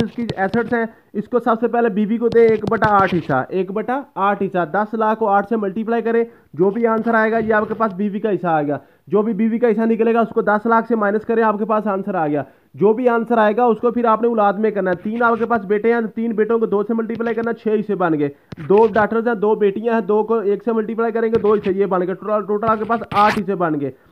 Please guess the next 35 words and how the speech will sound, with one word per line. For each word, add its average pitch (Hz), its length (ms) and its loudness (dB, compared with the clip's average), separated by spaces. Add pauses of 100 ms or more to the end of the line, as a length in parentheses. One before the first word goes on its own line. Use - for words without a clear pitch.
(160)
जो 196 140 4
भी 233 140 -2
आंसर 226 300 0
आएगा 220 220 2
उसको 220 200 0
आठ 208 220 2
पे 233 80 -2
तकसीम 208 360 -4
करके 226 380 0 (280)
जो 170 100 0
आंसर 214 320 0
आएगा 233 240 2
वो, 226 120 6
वो 214 100 4
बेटी 202 280 0
का 247 80 0
हिस्सा 233 240 2
होगा, 220 160 2
double 214 260 -2
करके 214 280 -2
बेटे 185 280 -2
का 175 100 -2
हिस्सा 156 200 -2
होगा। 123 260 -2
ठीक 170 260 -6
है 226 100 -4
जी, 233 80 -6
मुझे 214 200 -4
उम्मीद 208 240 -4
है 220 80 -4
कि 214 60 -6
आप 196 180 -2
इसको 202 180 -4
कर 196 200 -2
लेंगे। 139 300 -2